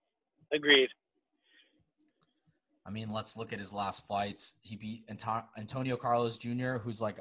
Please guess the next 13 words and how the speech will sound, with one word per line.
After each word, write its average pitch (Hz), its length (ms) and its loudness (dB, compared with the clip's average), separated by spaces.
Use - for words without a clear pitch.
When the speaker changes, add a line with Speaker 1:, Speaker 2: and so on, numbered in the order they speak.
Speaker 2:
obviously 101 420 -2
a 95 40 -6
talented 98 440 -6
jiu-jitsu 98 420 -8
guy, 101 400 2
by 92 200 0
a 92 40 -2
split - 260 -4
decision, 107 640 -6
uh, 92 300 0
and 107 160 -4
he 107 60 -4
beat 101 260 -8